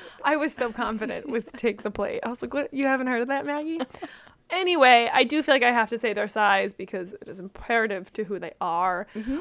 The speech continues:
Speaker 1: Um, so they weigh a hundred and seventy-five grams or six point two ounces, which really isn't a lot,
Speaker 2: <laughs>
Speaker 1: but they are big.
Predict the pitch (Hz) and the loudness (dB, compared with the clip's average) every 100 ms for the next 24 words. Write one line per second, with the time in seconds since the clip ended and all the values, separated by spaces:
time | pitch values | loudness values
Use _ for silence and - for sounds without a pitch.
0 | 453 233 233 233 254 254 254 247 240 247 | 2 4 4 0 2 4 6 4 4 0
1 | 294 349 349 285 294 277 262 233 226 233 | 0 0 0 0 2 2 2 0 -2 -4
2 | - 208 233 - - 277 262 - 247 131 | -8 -8 -8 -8 -4 -4 -4 -6 -4 -2
3 | 190 208 226 - 262 - 359 571 - - | -4 -2 -2 -2 -4 2 8 8 6 -2
4 | 226 233 233 214 - 185 254 466 - - | 0 2 0 0 4 6 6 4 0 -4
5 | - - - 247 - 740 262 311 539 349 | -14 -16 -10 -8 0 2 4 8 8 8
6 | 294 539 254 | 4 4 4